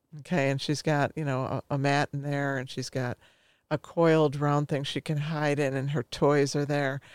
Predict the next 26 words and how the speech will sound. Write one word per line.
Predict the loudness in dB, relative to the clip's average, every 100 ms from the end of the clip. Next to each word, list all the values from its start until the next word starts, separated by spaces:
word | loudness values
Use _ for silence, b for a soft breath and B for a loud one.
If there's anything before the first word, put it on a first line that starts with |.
| B B
But | -2
she | 0 0
loves | 2 4 2 4
it | 2
when | 4
I | 2 0
chase | 2 2 2 -2
her. | -6
She, | -6 -8 -6
that's, | -2 -2 2
like, | 2 2
her | -4
game. | -2 -2 -2 -6 _ _
So | 2 4
I |
don't | 6 6
know | 6
if | 6
you | 2
do | 4 2
any | 4 2 4
of | 4
that | 4 2
with | 2 0
your | 0 0
cats? | 0 0 0 -6 -16